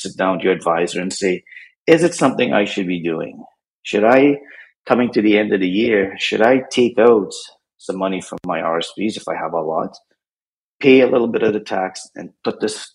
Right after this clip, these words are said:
the money into my T F S A?" And then next year, January first, which is a few weeks from now, now you got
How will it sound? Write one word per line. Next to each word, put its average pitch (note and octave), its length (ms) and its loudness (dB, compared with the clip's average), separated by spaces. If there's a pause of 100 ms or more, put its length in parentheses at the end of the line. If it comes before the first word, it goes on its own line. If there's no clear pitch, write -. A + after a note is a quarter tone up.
the F2+ 160 -8
money F#2+ 160 -2
into F#2+ 180 -8
my F2 160 -4
T F2+ 240 -6
F - 120 -10
S E2+ 200 -6
A?" - 80 0 (880)
And G#2+ 100 -2
then G#2 160 0
next - 300 -2
year, G2 260 2
January F2 480 -2
first, F2 400 -4
which - 160 -8 (100)
is - 60 -14 (160)
a - 380 -20
few E2+ 200 -8
weeks - 180 -12
from E2+ 140 -6 (100)
now, - 100 -2 (840)
now A2 280 0
you A2+ 140 2
got A2+ 120 2